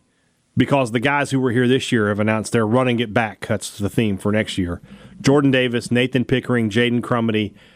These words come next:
and Buki Watson have all said they will be back for the twenty twenty-three season. I mean, this is like getting four four-star recruits in your signing class, but these are guys who you know can play.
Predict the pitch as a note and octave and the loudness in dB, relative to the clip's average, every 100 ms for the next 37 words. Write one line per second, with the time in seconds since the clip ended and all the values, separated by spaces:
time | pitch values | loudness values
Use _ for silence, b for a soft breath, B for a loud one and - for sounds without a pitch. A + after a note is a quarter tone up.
0 | b b A2+ G#2+ G2 C#3 A#2+ C3 A2+ A2 | b b -2 -2 0 0 2 2 2 0
1 | - F#2+ A#2 B2 A#2 A#2+ G2 A2+ A#2 G#2+ | -2 -2 2 2 2 0 2 0 2 0
2 | G#2 G2+ - G2 - G#2+ G2+ G2 G2 - | 0 -2 -4 -6 -2 -2 0 -2 -2 0
3 | G#2 F#2+ - b b b b b _ - | 0 0 -4 b b b b b _ 0
4 | E3 C#3+ E3+ E3+ D#3 D#3 A2 D3 C#3 A2+ | 0 2 0 2 2 0 2 0 0 -2
5 | - - C#3+ C#3 B2+ - C#3+ C3 - B2+ | -6 0 2 2 0 0 0 0 0 0
6 | A2 G2+ - A2 F2 - - - _ _ | 0 -4 -2 -2 -2 -10 -10 -14 _ _
7 | _ _ _ _ _ _ _ - B2 A2 | _ _ _ _ _ _ _ -2 0 0
8 | C3 A#2 A2 A2 F#2+ - A2 C#3+ C3+ B2 | 0 0 0 -2 -4 -4 0 2 2 0
9 | A#2 A2 A2+ G#2+ G#2+ G#2 A2+ A#2 - F#2+ | 0 0 -2 0 0 2 2 0 -2 -4
10 | G2+ F#2 | -4 -8